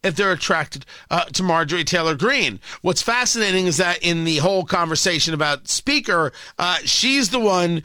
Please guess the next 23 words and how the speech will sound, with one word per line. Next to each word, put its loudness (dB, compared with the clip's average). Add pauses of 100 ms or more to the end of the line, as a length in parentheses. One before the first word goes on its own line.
(160)
who 0
is 2
seen 0
as 2
the 0
adult 0
in 2
the 0
room. 0
"I'm -2
backing -2
McCarthy. -2
I'm 2
done 0
here. 0 (460)
Let's 0
just 0
get 0
this -2
done. 2
Let's 0
go 2
govern." -2